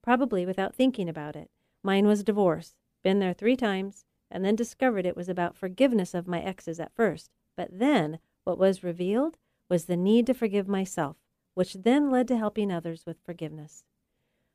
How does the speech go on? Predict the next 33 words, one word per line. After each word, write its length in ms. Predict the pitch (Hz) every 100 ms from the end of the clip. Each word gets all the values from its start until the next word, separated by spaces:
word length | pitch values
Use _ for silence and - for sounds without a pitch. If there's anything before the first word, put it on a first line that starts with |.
| _ _ _
Number 220 | 202 214
three, 420 | 214 220 196 170 -
what 160 | 202
do 60 | 254
you 180 | 277 302
do 180 | 254 254
naturally 540 | 240 247 - 233 160
that 180 | 156 160
you 120 | 185
take 260 | 196 196 185
for 80 | 190
granted? 520 | 214 226 247 151 - -
Do 100 | 196
people 280 | 214 208
come 220 | 208 208 208
to 120 | 208
you 100 | 208
for 140 | 202 208
advice? 500 | 196 180 240 320 - _ _
Do 60 | 180
you 140 | 165
naturally 420 | 156 - - 175
volunteer? 540 | 175 170 170 170 190 381 _ _ _ _ _ _ _
Number 240 | 208 220 220
four, 480 | - 233 190 170 185
make 240 | 190 208
a 80 | 269
list, 440 | 269 294 180 - -
like 140 | 156
we 60 | -
were 80 | 170
talking 280 | 156 -
about, 300 | 160 160 277